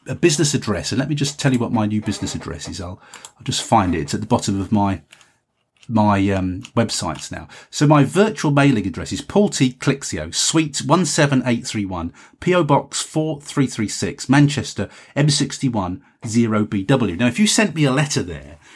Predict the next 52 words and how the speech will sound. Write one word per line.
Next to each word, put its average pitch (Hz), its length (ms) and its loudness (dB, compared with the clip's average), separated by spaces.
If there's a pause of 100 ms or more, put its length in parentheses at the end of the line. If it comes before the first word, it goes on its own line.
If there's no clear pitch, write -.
(200)
it 139 160 -2
would 131 200 2
get, 131 360 0
um, 123 200 2
I'd 156 140 -2
get 135 100 -4
a 135 60 2
notification 139 680 2
to - 80 -10
say 110 120 -4
you've 101 140 -4
got - 180 -6
a 101 60 -2
letter. 104 420 -6 (380)
And, 120 80 0
I, 139 120 2
and 135 120 4
you 139 80 2
can 135 160 -4
choose 160 480 0
whether 120 160 2
you 117 140 2
want 117 200 -2
the, 113 140 -6
the 120 180 2
envelope 143 440 2
scanned, 90 580 -6 (220)
or 98 140 -6
the 95 140 0
envelope 143 440 4
and 110 80 -2
the 101 40 -6
first 123 380 0
page 113 300 -2
of 104 100 -4
whatever's 107 320 -4
inside 107 420 0
it 76 140 -8
scanned, 87 540 -8 (300)
uh, 120 160 -2
or 131 180 4
the 120 80 -2
whole 107 240 0
thing 175 300 2
scanned, 80 500 -6
or 139 200 6
you 131 120 4
want 123 240 2
it - 100 -8
forwarded 147 440 0
to 85 120 -8
you. - 160 -14